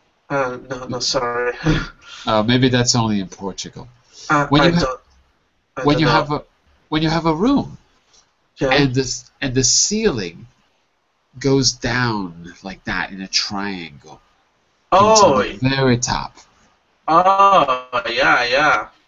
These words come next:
Speaker 1: But, uh, I don't, I don't, I don't know, uh, the word.
Speaker 2: Let's find out. Class, what do you call that room at the top of the house with those,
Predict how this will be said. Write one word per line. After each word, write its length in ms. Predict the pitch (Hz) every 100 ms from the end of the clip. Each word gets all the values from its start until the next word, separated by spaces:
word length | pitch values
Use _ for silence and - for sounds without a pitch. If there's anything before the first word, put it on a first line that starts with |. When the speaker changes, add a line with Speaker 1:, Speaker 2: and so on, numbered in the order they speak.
| _ _ _ _ - _ -
Speaker 1:
But, 200 | 139 156
uh, 140 | 147
I 120 | 151 147
don't, 280 | 170 180 -
I 80 | 147
don't, 300 | 143 156 151
I 40 |
don't 140 | 151 151
know, 320 | 170 147 120
uh, 600 | 123 123 120 120 120 117
the 100 | 120
word. 400 | 127 139 135 120 - - _ _ _ _
Speaker 2:
Let's 220 | 147 170 -
find 220 | 165 143
out. 280 | 95 - -
Class, 460 | - 143 92 -
what 80 | 226
do 60 | 277
you 80 |
call 260 | 254 - 180
that 160 | 170 143
room 380 | 135 160 101 92
at 80 |
the 100 | 98 95
top 320 | - - 143
of 80 | 127
the 80 | 107 92
house 340 | - - - - _ - - -
with 160 | 113
those, 400 | 117 107 101 -